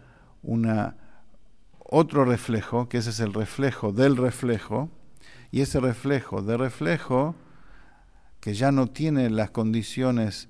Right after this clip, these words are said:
totalmente irrestrictas e ilimitadas como Hashem propiamente dicho, ya, ya es un reflejo que tiene ciertas características y que se puede adaptar y servir de fuente y raíz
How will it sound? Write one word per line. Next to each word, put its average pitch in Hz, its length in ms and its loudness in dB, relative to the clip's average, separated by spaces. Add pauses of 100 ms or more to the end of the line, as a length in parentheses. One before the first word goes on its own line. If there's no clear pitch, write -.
totalmente 123 640 0
irrestrictas 107 600 -4
e 120 100 -2
ilimitadas 120 640 2
como 104 200 -4
Hashem 113 280 -4
propiamente 110 460 -4
dicho, 104 400 -4 (580)
ya, - 280 0
ya 117 200 2
es 123 120 0
un 120 100 0
reflejo 117 680 0 (300)
que 104 120 -6
tiene 120 200 0
ciertas 135 320 -2
características 113 720 -2
y 101 60 -4
que 104 80 -6
se 98 140 -4
puede 127 320 0
adaptar 117 640 2
y 107 80 -2
servir 117 420 -2
de 117 120 0
fuente 127 460 -2
y 110 60 0
raíz 156 500 0